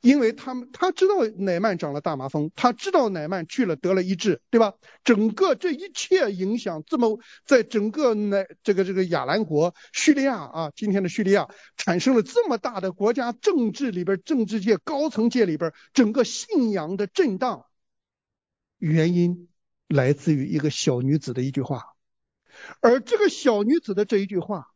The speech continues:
来自于她平日里面的忠心。那么我们对比以色列王，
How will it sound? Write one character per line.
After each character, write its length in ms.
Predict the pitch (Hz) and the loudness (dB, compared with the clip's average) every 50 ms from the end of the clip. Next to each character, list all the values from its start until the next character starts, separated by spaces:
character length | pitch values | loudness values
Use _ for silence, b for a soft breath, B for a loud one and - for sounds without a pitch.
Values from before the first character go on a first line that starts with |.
| _ _ _ _ _ _ _ _ _ _ | _ _ _ _ _ _ _ _ _ _
来 300 | - 156 156 151 156 170 | 0 2 4 4 2 0
自 220 | 160 - 185 160 | -2 -4 -6 -6
于 120 | 135 139 147 | -4 -6 -8
她 300 | - - 151 135 139 - _ | -8 -8 -8 -8 -8 -8 _
平 680 | - - - - 156 160 170 196 226 247 254 247 240 - | -10 -6 -2 0 2 4 4 4 2 2 -2 -4 -4 0
日 360 | 370 381 285 208 165 143 - _ - | 2 2 4 2 0 -4 -8 _ -14
里 300 | 156 139 135 120 120 120 | -12 -10 -10 -8 -6 -2
面 260 | 156 185 156 135 131 | 0 0 0 0 -2
的 220 | 143 135 - - _ _ _ _ _ _ _ _ _ _ _ _ _ _ _ | -6 -8 -10 -10 _ _ _ _ _ _ _ _ _ _ _ _ _ _ _
忠 240 | - 175 139 139 143 | -6 -4 -4 -4 -6
心。 320 | - - 147 135 143 151 _ _ _ _ _ _ _ _ _ _ _ _ _ _ _ _ _ _ _ _ _ _ _ _ _ _ _ _ _ _ _ - - b b b b b b b b b b b b b b b b b b b b _ _ _ _ _ | -6 -6 -8 -8 -8 -10 _ _ _ _ _ _ _ _ _ _ _ _ _ _ _ _ _ _ _ _ _ _ _ _ _ _ _ _ _ _ _ -20 -20 b b b b b b b b b b b b b b b b b b b b _ _ _ _ _
那 140 | - 262 320 | 2 4 4
么 100 | 311 285 | 4 4
我 140 | 262 226 202 | 2 0 -2
们 160 | 202 233 233 | -2 -2 -4
对 240 | - 339 320 247 202 | -4 -4 -4 -4 -4
比 260 | 151 175 165 185 208 - | -6 -6 -6 -6 -6 -6
以 140 | 190 160 151 | -8 -10 -6
色 160 | - - 214 | -2 0 2
列 100 | 202 190 | 2 2
王， 320 | 156 120 123 107 120 135 | 0 -2 -6 -12 -14 -16